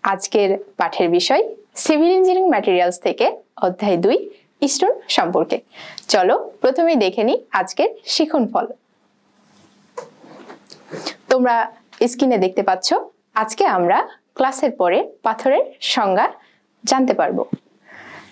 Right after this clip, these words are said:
বিভিন্ন ধরনের নির্মাণ পাথরের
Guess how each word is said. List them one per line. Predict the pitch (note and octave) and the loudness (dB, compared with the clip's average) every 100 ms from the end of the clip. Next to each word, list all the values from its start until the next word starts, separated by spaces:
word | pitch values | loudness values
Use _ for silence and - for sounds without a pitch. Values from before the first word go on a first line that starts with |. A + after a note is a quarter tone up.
| - - | -20 -2
বিভিন্ন | G#3+ D4 G4 G4 | 0 2 2 2
ধরনের | C4+ G3 F3 C4 - - | 2 2 2 2 -2 -2
নির্মাণ | G#3 A3 D4 E4+ F4 | 0 2 4 4 2
পাথরের | B3+ F#3 F#3 G3 | 0 0 0 0